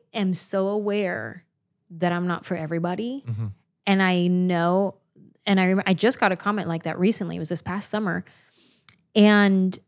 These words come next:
Speaker 1: that particular show, like, I know when I feel good at a show and I was like, "That was a great show."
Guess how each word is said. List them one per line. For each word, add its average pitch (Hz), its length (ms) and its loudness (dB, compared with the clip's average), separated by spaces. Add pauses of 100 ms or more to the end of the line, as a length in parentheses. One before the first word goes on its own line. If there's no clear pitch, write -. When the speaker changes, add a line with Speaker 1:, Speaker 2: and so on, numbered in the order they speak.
(1300)
Speaker 1:
that 208 440 6
particular 226 800 4
show, - 260 0
like, 226 200 4
I 240 160 6
know 220 300 6
when 208 100 2
I 190 80 4
feel 208 240 4
good 185 440 4
at 190 120 4
a 185 80 2
show 180 320 0
and 220 100 2
I 202 60 2
was 190 120 -2
like, 170 220 -2 (280)
"That 175 100 -4
was 214 80 -2
a 175 80 -2
great 175 180 -10
show." - 360 -12